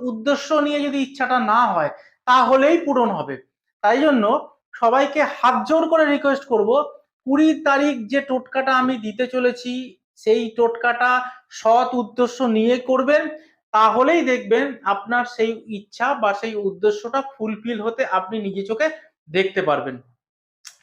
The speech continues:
কি করতে হবে, কি কি জিনিস লাগবে, সবটাই বলছি, মন দিয়ে শুনবেন, ভিডিওটা স্কিপ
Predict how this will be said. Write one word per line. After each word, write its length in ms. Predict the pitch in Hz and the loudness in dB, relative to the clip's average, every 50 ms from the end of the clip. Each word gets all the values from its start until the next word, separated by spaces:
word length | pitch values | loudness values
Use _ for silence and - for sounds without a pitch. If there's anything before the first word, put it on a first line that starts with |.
| _ _ | _ _
কি 160 | _ 269 277 | _ 0 0
করতে 360 | 269 - 233 214 220 - 254 233 | 2 2 2 0 2 0 0 0
হবে, 320 | 196 170 139 135 131 - - _ _ _ _ _ _ _ _ _ _ _ _ _ _ _ _ _ | 2 2 0 -2 -6 -6 -12 _ _ _ _ _ _ _ _ _ _ _ _ _ _ _ _ _
কি 180 | - 277 285 285 | 0 0 0 2
কি 200 | 302 320 311 190 | 2 2 2 2
জিনিস 360 | 196 226 240 262 269 262 - | 2 2 2 2 2 0 0
লাগবে, 420 | 226 196 170 - 139 135 135 131 127 - _ _ _ | 0 0 0 0 -2 -6 -6 -6 -8 -12 _ _ _
সবটাই 460 | - - 254 247 247 - - 277 277 | -2 0 0 0 0 0 0 0 2
বলছি, 340 | 226 240 240 240 240 311 320 | 2 2 0 0 0 0 0
মন 320 | 285 226 214 233 240 247 | 0 2 2 2 0 0
দিয়ে 160 | 233 262 277 262 | 0 0 -2 -2
শুনবেন, 440 | - 254 247 240 240 269 294 285 | -2 -4 -4 -2 0 0 0 0
ভিডিওটা 320 | 233 226 226 233 226 254 247 | 2 2 0 2 2 0 -2
স্কিপ 280 | 247 - - 277 269 | -2 -4 -6 -8 -8